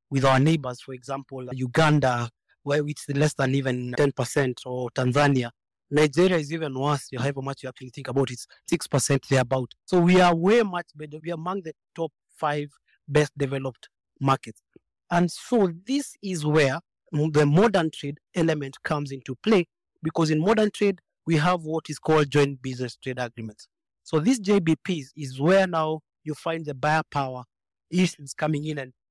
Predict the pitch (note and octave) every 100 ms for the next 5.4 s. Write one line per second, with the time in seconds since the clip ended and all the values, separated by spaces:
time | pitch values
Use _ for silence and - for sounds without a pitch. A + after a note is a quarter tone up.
0 | _ - D3+ D3+ E3 D#3 D3 - D3+ D3
1 | B2+ B2+ - F#3 F#3 C#3 - _ _ _
2 | - D3 D3+ - G#3+ - E3 - - _
3 | F3+ - - F3 - E3 G3 G3+ F3+ F3
4 | E3+ - D3+ D3+ D3 - E3+ C#3+ - -
5 | D3+ D#3 D3